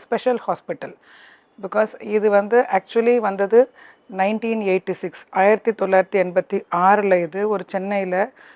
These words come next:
புறநகர் மருத்துவமனையாக இதை வந்து நம்ம இருந்திருக்கு. அப்ப வெறும் சாதா நூறு படுக்கைகள் தான். But நம்முடைய தமிழ்நாடு முதலமைச்சர்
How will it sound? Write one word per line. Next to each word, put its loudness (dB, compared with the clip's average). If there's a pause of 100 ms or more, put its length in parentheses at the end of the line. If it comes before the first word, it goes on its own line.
(140)
புறநகர் 4
மருத்துவமனையாக -2
இதை 0
வந்து 0
நம்ம -8 (1300)
இருந்திருக்கு. -2 (200)
அப்ப 0
வெறும் 0
சாதா 2
நூறு 4
படுக்கைகள் -2
தான். -4 (440)
But 2
நம்முடைய 2 (600)
தமிழ்நாடு 0 (140)
முதலமைச்சர் -4